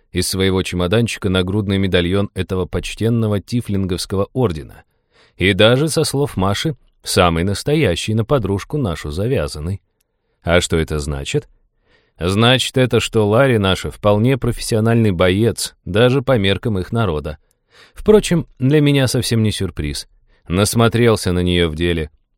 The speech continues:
Правда, теперь цель её похода с нами стала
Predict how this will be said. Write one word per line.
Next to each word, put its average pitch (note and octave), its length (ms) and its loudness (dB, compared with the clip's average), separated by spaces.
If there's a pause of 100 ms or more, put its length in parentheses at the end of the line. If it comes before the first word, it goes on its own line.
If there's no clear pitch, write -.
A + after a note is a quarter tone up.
(180)
Правда, G#2 360 4
теперь A2+ 420 2
цель A2 320 2
её F#2+ 200 2
похода G#2 500 -2
с - 100 -6
нами D#2+ 220 -4
стала F2 480 -2